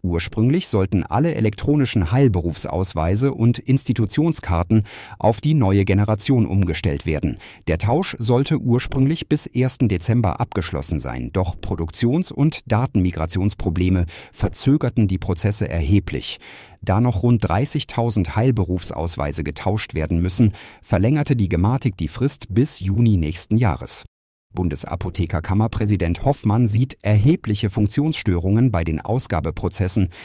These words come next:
die auf der fehlgeschlagenen internen Prozessumstellung fußten. Insbesondere das Freigabeportal für die Landesapothekerkammern funktioniere bis heute nicht ordnungsgemäß,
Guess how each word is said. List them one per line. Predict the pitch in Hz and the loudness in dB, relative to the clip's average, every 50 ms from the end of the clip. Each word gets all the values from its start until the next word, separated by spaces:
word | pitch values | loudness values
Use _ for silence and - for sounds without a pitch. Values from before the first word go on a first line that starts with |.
| - - - _ | -20 -20 -6 _
die | 107 110 - | 0 0 2
auf | - 117 139 - | 2 -2 -4 -2
der | - 143 143 | -2 -4 -4
fehlgeschlagenen | 147 - - 120 123 131 123 110 - - 98 85 92 98 107 104 107 107 | -4 0 0 2 2 2 0 0 -2 0 -2 -2 0 2 4 4 4 4
internen | 107 - 135 151 - - 113 95 101 104 101 104 | 4 4 2 2 2 2 2 2 4 4 2 2
Prozessumstellung | 104 - - 107 - - 92 - - 71 80 82 - 80 69 82 87 92 | 0 -2 -6 -4 -2 0 0 -2 -2 -4 -6 -4 -4 -4 -4 -2 -2 -2
fußten. | 82 - - 117 98 - - - 73 - - _ _ _ _ _ _ _ _ _ | -2 -2 -4 -2 -2 -2 -4 -6 -6 -10 -12 _ _ _ _ _ _ _ _ _
Insbesondere | 85 87 92 - - 95 85 92 95 104 120 131 131 143 | -2 -2 -2 -2 -2 -4 -2 0 0 2 2 0 0 -2
das | 127 107 95 - | -2 -2 -2 -4
Freigabeportal | - - 143 123 143 147 123 87 80 80 82 82 - - 87 87 - - 110 113 127 127 | -6 -6 -2 0 0 0 0 0 -2 -2 -4 -4 -4 -4 -4 -4 -2 -2 -2 -2 -2 -2
für | - 104 | -2 -2
die | 85 82 | -2 -2
Landesapothekerkammern | 78 78 90 117 131 135 - - - 92 - 95 85 - - 101 104 107 95 85 - 92 87 87 82 80 | -2 0 0 0 0 0 -4 -4 -8 -6 -4 -4 -4 0 0 0 2 2 0 -2 0 -2 -2 0 -2 -2
funktioniere | - - 95 - - - 95 107 127 139 131 110 | -2 -2 -4 -4 -2 0 0 2 2 2 0 -2
bis | 80 80 - - - | -2 -4 -6 -4 -4
heute | 87 85 90 85 92 | -2 -2 -2 0 0
nicht | 85 90 110 - - - - _ | 2 2 2 0 -2 -10 -8 _
ordnungsgemäß, | 101 101 101 101 98 85 76 73 - - 78 78 78 85 113 - | -2 -2 -2 -2 -2 -4 -4 -4 -6 -4 -4 -2 0 0 -2 -2